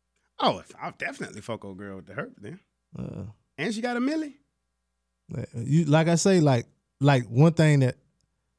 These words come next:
Speaker 2: they say, uh, lessens your chance of getting it is if they don't have an outbreak. So if the person ain't have an outbreak, then, but
Speaker 1: Oh, that's settled.
Speaker 2: that shit crazy though, 'cause, like, somebody could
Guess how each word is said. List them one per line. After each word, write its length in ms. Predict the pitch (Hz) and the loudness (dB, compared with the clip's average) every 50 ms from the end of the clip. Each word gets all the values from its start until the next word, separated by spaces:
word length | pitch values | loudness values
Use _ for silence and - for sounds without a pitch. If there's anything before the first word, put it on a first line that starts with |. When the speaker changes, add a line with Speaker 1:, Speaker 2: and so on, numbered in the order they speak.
| _ _ - | _ _ 0
Speaker 2:
they 120 | 117 123 | 2 2
say, 300 | 120 - 131 123 120 117 - | 4 4 4 4 4 2 2
uh, 420 | 110 117 113 110 107 104 101 98 - - _ _ _ _ _ _ _ - - - _ _ - | 2 2 2 2 2 2 0 -2 -4 -6 _ _ _ _ _ _ _ -16 -16 -16 _ _ -2
lessens 360 | 110 113 123 127 - 127 113 | 2 2 4 4 4 4 4
your 120 | 120 117 | 4 4
chance 260 | 117 - 127 120 113 113 | 4 4 2 2 2 0
of 80 | 107 | 0
getting 220 | 101 120 123 117 110 | 2 2 2 2 2
it 100 | 110 107 | 2 2
is 140 | 107 104 | 2 2
if 140 | 110 107 101 | 0 0 2
they 120 | 110 117 117 | 2 2 2
don't 160 | 113 110 110 | 4 2 2
have 160 | 117 110 101 | 2 2 0
an 60 | 104 104 | 0 0
outbreak. 440 | 110 107 101 110 101 101 98 - - _ _ | 0 0 -2 -2 -2 -4 -4 -6 -10 _ _
So 200 | - - 113 104 98 | -10 -4 -4 -2 -2
if 40 | 95 | -2
the 60 | 131 | -2
person 320 | - 120 117 117 117 117 | -2 -2 -2 0 0 0
ain't 120 | 113 110 113 | 0 0 0
have 100 | 117 110 | 0 0
an 60 | 107 | 0
outbreak, 440 | 110 117 117 107 101 107 104 101 98 | 2 2 2 0 0 0 -2 -2 0
then, 260 | 98 101 101 98 98 - _ _ _ _ _ _ _ _ _ _ _ _ _ _ _ _ _ _ _ _ _ _ _ _ _ _ _ _ - | 0 0 0 0 -2 -4 _ _ _ _ _ _ _ _ _ _ _ _ _ _ _ _ _ _ _ _ _ _ _ _ _ _ _ _ -4
but 300 | 107 113 117 110 107 - _ _ _ _ _ _ _ - | 0 2 2 2 2 0 _ _ _ _ _ _ _ -8
Speaker 1:
Oh, 80 | 120 | -6
that's 160 | 113 117 - | -6 -4 -2
settled. 300 | - 135 139 107 80 - - _ _ _ - | 0 0 0 0 -4 -10 -14 _ _ _ 2
Speaker 2:
that 140 | 147 185 - | 4 4 6
shit 220 | - 202 151 117 | 6 4 4 6
crazy 300 | - 165 190 220 208 185 | 6 6 6 6 6 6
though, 120 | 165 165 151 | 6 6 6
'cause, 180 | - 156 143 | 6 4 4
like, 280 | 143 147 135 123 113 - _ _ _ _ | 6 6 4 2 0 -2 _ _ _ _
somebody 420 | - - 175 202 226 214 202 180 170 | -2 0 2 4 4 4 4 4 4
could 340 | - 170 151 143 131 120 | 4 4 4 4 4 0